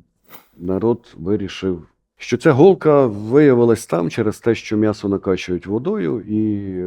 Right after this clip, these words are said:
ну, ну, якось там забрали неправильно і так далі. Чи так воно, чи не так, сказати важко, але в кожному випадку всі говорять, що таке м'ясо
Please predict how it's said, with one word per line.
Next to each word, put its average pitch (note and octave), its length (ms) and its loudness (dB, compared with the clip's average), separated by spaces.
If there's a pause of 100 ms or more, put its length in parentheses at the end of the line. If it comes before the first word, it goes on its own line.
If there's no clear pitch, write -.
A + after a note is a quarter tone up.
(100)
ну, G#2+ 320 -2
ну, G2 120 -6
якось F#2 280 -4
там D#2 240 -10 (140)
забрали F#2+ 480 -4
неправильно E2 560 -6
і D#2+ 40 -8
так D#2+ 180 -16
далі. C#2+ 260 -12
Чи G#2 140 -16
так - 280 -2
воно, A#2+ 240 0
чи - 180 -2
не A2 140 0
так, G#2+ 380 -2 (460)
сказати G#2+ 460 0
важко, D3+ 380 -2
але G#2 140 2
в - 80 -6
кожному G#2+ 420 -2
випадку G#2+ 400 -4
всі B2+ 160 -6
говорять, A2 380 -4
що G#2 340 -6 (300)
таке G#2 240 -6
м'ясо G#2+ 360 -2